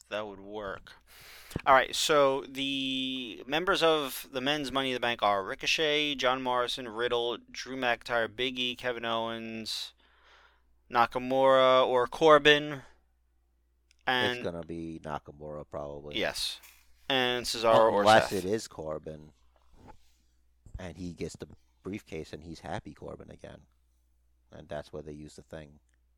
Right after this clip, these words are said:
Speaker 1: Hmm.
Speaker 2: Probably not, right?
Speaker 1: Probably.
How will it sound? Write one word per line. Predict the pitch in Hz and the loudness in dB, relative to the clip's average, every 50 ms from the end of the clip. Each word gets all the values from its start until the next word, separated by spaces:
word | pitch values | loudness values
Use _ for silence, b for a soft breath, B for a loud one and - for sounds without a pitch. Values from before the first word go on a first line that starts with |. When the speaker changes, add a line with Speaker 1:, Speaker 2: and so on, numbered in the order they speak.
| _ _ _ - - - - - - _ - | _ _ _ -20 -20 -20 -20 -20 -20 _ -18
Speaker 1:
Hmm. | - 127 123 113 98 82 78 85 - - - - - _ - - - - - - _ _ _ _ _ _ _ _ _ _ _ _ _ _ _ _ _ _ _ _ _ _ _ _ _ _ _ _ _ _ _ _ _ _ _ _ _ _ _ _ _ _ _ _ _ _ _ _ _ _ _ _ - | -16 -14 -12 -12 -12 -14 -16 -18 -18 -20 -20 -20 -20 _ -20 -20 -20 -20 -20 -20 _ _ _ _ _ _ _ _ _ _ _ _ _ _ _ _ _ _ _ _ _ _ _ _ _ _ _ _ _ _ _ _ _ _ _ _ _ _ _ _ _ _ _ _ _ _ _ _ _ _ _ _ 8
Speaker 2:
Probably | 294 302 247 220 | 8 10 10 8
not, | 208 214 202 175 143 | 8 8 6 6 6
right? | 143 139 135 139 - - - - - - - - - - - - - - | 6 4 4 4 2 -4 -14 -16 -20 -20 -20 -20 -20 -20 -20 -20 -16 -2
Speaker 1:
Probably. | - 123 113 110 | 0 2 2 2